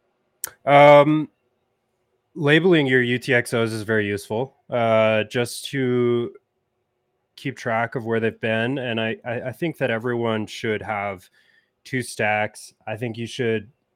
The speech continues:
I think you should be mixing coins that you'd prefer to, uh, retain privacy, um, and have sources of non-K Y C, non-know your customer coins <clears throat> that you can keep separate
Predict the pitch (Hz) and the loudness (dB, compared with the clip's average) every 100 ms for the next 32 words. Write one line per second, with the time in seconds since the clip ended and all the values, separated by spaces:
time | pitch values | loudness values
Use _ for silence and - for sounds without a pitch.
0 | _ _ _ _ _ 123 117 131 120 117 | _ _ _ _ _ -10 -8 -6 -6 -6
1 | 117 - 110 110 113 _ _ _ - 104 | -8 -6 -4 -4 -6 _ _ _ -8 -6
2 | 101 - 113 107 120 - 98 104 104 101 | -6 -6 -6 -6 -8 -8 -8 -8 -6 -8
3 | 98 95 _ - 95 101 101 95 - 101 | -8 -12 _ -18 -12 -6 -6 -6 -10 -8
4 | 98 98 90 90 _ _ _ _ _ _ | -6 -4 -6 -8 _ _ _ _ _ _
5 | _ - 110 117 107 101 101 101 110 - | _ -8 -4 -2 -2 0 -2 -2 -2 -4
6 | 120 127 131 _ _ _ _ - 110 107 | -2 -2 -4 _ _ _ _ -8 -2 0
7 | 107 104 104 90 113 110 107 98 - - | 0 -2 -4 -4 -4 -2 -2 -4 -14 -18
8 | - 120 110 110 117 101 101 104 101 104 | -12 -6 -6 -6 -8 -8 -8 -4 -2 -2
9 | 104 104 95 _ _ - 110 104 98 - | -2 -6 -10 _ _ -4 -2 0 -2 -6
10 | 101 107 104 101 101 98 95 92 92 90 | -6 -4 -4 -4 -4 -4 -4 -6 -10 -10
11 | - 101 98 98 95 95 - 104 95 117 | -8 -6 -4 -4 -6 -8 -8 -6 -4 -4
12 | 170 - - 104 98 - 117 - 107 - | -4 -8 -8 -6 -4 -4 -4 -4 -8 -4
13 | 139 139 120 104 113 | -2 0 0 -2 -2